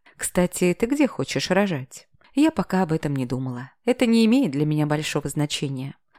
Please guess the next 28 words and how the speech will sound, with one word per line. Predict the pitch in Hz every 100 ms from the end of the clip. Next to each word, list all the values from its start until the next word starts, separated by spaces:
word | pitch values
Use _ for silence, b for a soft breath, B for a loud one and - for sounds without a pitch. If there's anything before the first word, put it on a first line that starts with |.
| 175
Глеб | 175 185 -
открыл | 165 156 165
дверь | 147 170 214 -
и | 170
подождал, | 151 160 156 165 196
когда | 175 143 147
я | 143
выйду | 160 151
из | 175 -
палаты. | 202 196 151 - 139 - _ -
Я | 190 233
провела | 220 208 208 208
в |
больнице | 160 185 196 269 - 175
больше | 147 214 226 247
месяца. | 226 196 151 - - - - b
Вчера | - - 254 277
на | 220
плановом | 208 208 196 185 185
узи | 175 214
перед | - 170 147
выпиской | 208 214 - - 165
мне | 170
дали | 165 175
послушать | 175 165 - 185 202 196
сердцебиение | - 165 - - 160 156 165 175 180
своего | - 165 151 160
ребёнка, | 160 143 147 143 - 135